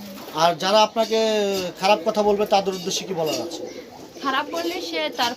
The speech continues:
Speaker 2: ফল সে পাবে, আর আমি যদি তাকে ভালো শ্রদ্ধা করি, তাহলে সে আল্লাহর কাছে সে ভালো পাবে।
Speaker 1: এদিকে তাকায় কথা বলুন।
Speaker 2: সে আল্লাহর কাছে ভালো পাবে, আর যে আমি যদি খারাপ দৃষ্টি করি, সে, সে খারাপের দৃষ্টি ফল পাবে।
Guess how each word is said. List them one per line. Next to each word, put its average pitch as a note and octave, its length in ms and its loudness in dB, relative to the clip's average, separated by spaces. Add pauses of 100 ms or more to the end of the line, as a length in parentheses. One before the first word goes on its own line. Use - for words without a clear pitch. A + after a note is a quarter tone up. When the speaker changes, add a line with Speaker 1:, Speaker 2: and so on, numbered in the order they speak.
Speaker 2:
ফল A#3 200 0 (460)
সে C#4 100 -2 (140)
পাবে, A#3+ 220 -2 (380)
আর G#3+ 160 -2
আমি B3 120 -4 (100)
যদি D4 220 -6
তাকে C4 160 -2 (140)
ভালো A#3 180 0 (160)
শ্রদ্ধা C#4+ 340 -2 (120)
করি, B3+ 240 -4
তাহলে A3+ 180 -2 (140)
সে C4 60 -4 (120)
আল্লাহর B3+ 300 -2
কাছে C4+ 200 -6 (140)
সে B3 80 -2 (180)
ভালো A3 160 -4 (100)
পাবে। G#3+ 200 -8 (840)
Speaker 1:
এদিকে B3 280 2
তাকায় B3+ 260 2
কথা A3 220 6
বলুন। C#3 180 -4 (280)
Speaker 2:
সে C4 120 -4 (300)
আল্লাহর B3+ 260 2
কাছে C4 160 -6 (100)
ভালো A3 220 0
পাবে, A#3+ 200 -4 (160)
আর A3+ 80 0 (140)
যে B3 160 -2
আমি A#3+ 200 -2
যদি B3+ 140 -4 (120)
খারাপ B3 300 -2
দৃষ্টি D4+ 240 -10 (100)
করি, C#4+ 160 -4 (100)
সে, B3+ 100 -4 (360)
সে C4+ 80 -6 (120)
খারাপের A#3+ 460 0 (120)
দৃষ্টি A#3+ 300 -8 (240)
ফল A#3 240 -2
পাবে। G#3 200 -6